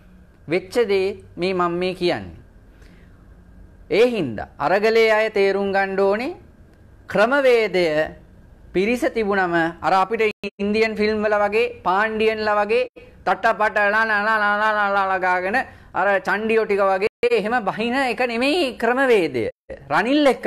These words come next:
ගැටෙනකොට. රයිට්? අපි ඒ තැනේ හැටියට ඇනේ ගහන්න ඕනේ. ඇනේ ගහන මට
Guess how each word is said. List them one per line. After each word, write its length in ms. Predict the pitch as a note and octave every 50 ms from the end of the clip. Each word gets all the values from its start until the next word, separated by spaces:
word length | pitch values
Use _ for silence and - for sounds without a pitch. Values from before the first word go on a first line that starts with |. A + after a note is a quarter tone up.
| D#3 C#3
ගැටෙනකොට. 500 | C#3 B2 A#2 G#2+ G#2 G2 G2+ F2+ E2+ - - - - _ - - - - - - - - - - - _ _ _ -
රයිට්? 300 | C#3 F3+ C4+ D#4+ D4 - - - - - - - - -
අපි 280 | - A#2 - - B3 C#4 C#4+ - - - -
ඒ 440 | D#3 E3+ F#3+ G#3+ A3+ A3 - - - - -
තැනේ 380 | - D#3 F3+ G#3 A#3+ C4+ C#4 C4
හැටියට 420 | B3 C4 B3 B3 A#3+ A#3 G#3+ A3 A3+ A3 A3 - - - - -
ඇනේ 300 | D3+ F3 G3+ A3+ A#3+ A#3
ගහන්න 360 | A3 G#3 G#3 G#3 G3+ G3 F#3+
ඕනේ. 300 | F#3 F#3 F3+ F3+ F3 E3+ E3+ - - - - - - - - _ - C3
ඇනේ 240 | D3+ F3 G3 G#3+ G#3+
ගහන 260 | G#3+ G3+ G#3 G#3 G3 F#3+
මට 180 | F#3 F3 -